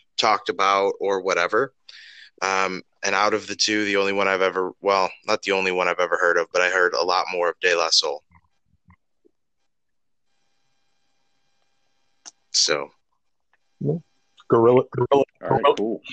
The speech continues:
Speaker 2: Yeah.
Speaker 3: Tribe Called
Speaker 2: Yeah, Gor-,
Speaker 3: Quest still
Speaker 2: Gorillas
Speaker 3: wins,
Speaker 2: for
Speaker 3: though.
Speaker 2: the win
Speaker 3: Like
Speaker 2: for John.
Speaker 3: <laughs>
Speaker 2: The
Speaker 1: Yeah.
Speaker 2: feel good win.
Speaker 1: There you go. So, uh,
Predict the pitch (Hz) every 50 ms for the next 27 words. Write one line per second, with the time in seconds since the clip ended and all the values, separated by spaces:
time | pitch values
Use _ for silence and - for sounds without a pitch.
0 | - - _ - - - _ _ _ _ _ _ - - - - _ _ _ _
1 | _ _ _ - - 107 107 104 - - 117 104 120 113 101 101 117 117 107 -
2 | - - 110 107 - 135 123 120 131 135 131 127 120 107 - 85 117 101 104 101
3 | 104 101 104 104 - - 95 90 95 98 98 95 92 - - - - - - -
4 | - 95 92 90 85 85 101 92 95 92 98 98 98 - - - - - - -
5 | - - - - - - - 123 139 147 147 139 151 180 190 151 120 - - _
6 | _ - _ _ _ _ _ _ _ _ _ _ _ _ - - - _ - -
7 | - _ - - _ _ - - _ _ _ - - - - - 139 143 143 143
8 | 143 143 143 143 143 143 139 139